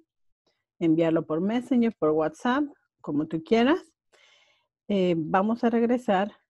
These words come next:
Yo lo que quiero enseñarte es cómo grabar desde esta aplicación. Para grabar en cualquier momento solamente le tienes que dar clic a este botoncito rosa.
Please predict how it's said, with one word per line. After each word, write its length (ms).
Yo 240
lo 120
que 120
quiero 240
enseñarte 840
es 280
cómo 640
grabar 680
desde 960
esta 720
aplicación. 640
Para 220
grabar 400
en 80
cualquier 320
momento 380
solamente 480
le 100
tienes 300
que 100
dar 220
clic 240
a 120
este 460
botoncito 800
rosa. 420